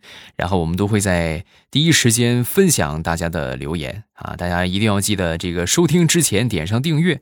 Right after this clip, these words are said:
另外，各位如果觉得段子不够听的话，可以来收听我们的小说。我们小说的收听方法是打开喜马拉雅，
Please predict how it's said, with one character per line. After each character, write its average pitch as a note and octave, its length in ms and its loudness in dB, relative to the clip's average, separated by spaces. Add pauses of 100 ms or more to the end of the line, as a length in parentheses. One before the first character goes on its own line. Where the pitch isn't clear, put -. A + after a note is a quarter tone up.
(340)
另 A2+ 120 2
外， G#2 120 2
各 A2+ 120 0
位 G#2+ 100 2
如 G2+ 120 0
果 A2+ 140 2
觉 G2 180 0
得 A2 160 2
段 A#2 260 0
子 F#2 120 -2
不 G#2+ 100 -4
够 A#2+ 160 0
听 C#3+ 220 -2
的 A2+ 60 -2
话， D#2 200 -4
可 - 160 -8
以 F2 80 -2
来 D#2+ 160 -2
收 C#3+ 260 2
听 B2+ 220 0
我 D#2+ 100 -4
们 E2 140 -6
的 G2+ 80 0
小 - 260 0
说。 C3 380 -4 (400)
我 A2 80 -2
们 E3 100 4
小 A2+ 240 2
说 F3 260 2
的 C#3 120 2
收 C3+ 180 0
听 B2+ 180 0
方 A#2+ 200 0
法 D#2+ 160 -4
是 F#2+ 160 -4
打 D2+ 260 -4
开 C#3+ 360 -2
喜 - 320 -2
马 F#2 100 -2
拉 E2 160 -2
雅， D#2+ 240 -8